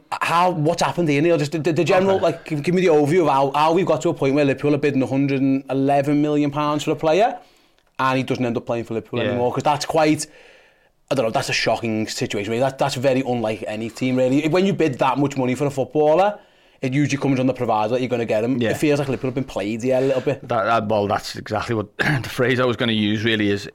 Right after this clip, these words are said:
Speaker 2: it does feel like Liverpool have been played, and I think that's the impression that's been left with Liverpool, is we got done there. Now, I should say at the top of this that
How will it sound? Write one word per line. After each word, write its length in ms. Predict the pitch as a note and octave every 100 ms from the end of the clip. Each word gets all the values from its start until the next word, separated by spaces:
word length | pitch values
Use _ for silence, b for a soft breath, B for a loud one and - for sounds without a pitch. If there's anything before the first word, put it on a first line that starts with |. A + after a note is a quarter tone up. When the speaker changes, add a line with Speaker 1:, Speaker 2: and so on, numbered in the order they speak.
| -
Speaker 2:
it 140 | -
does 180 | B2 G#2+
feel 200 | - G#2
like 100 | G2+
Liverpool 280 | E2 G2 G#2+
have 60 |
been 120 | G2+ F#2+
played, 180 | G#2
and 80 | G2+
I 40 | G2+
think 180 | A2
that's 160 | G2+ -
the 80 | G#2+
impression 480 | F#2+ G2+ - G2+ F#2 _
that's 160 | - -
been 160 | - G2
left 420 | F#2+ - - - _
with 120 | A#2
Liverpool, 380 | G#2+ G2+ - G2
is 220 | G2 - _ - -
we 140 | -
got 200 | E2+ E2
done 180 | F#2+ F#2
there. 160 | F#2+ - B B
Now, 300 | C3+ A#2 - - _ - _ _ - _ -
I 40 | -
should 200 | - C3+
say 160 | C#3+
at 60 | B2+
the 60 | B2+
top 280 | C3 A#2+
of 40 | B2
this 440 | A#2 - - - _ _ _ _ _ _ _ -
that 340 | A2+ - _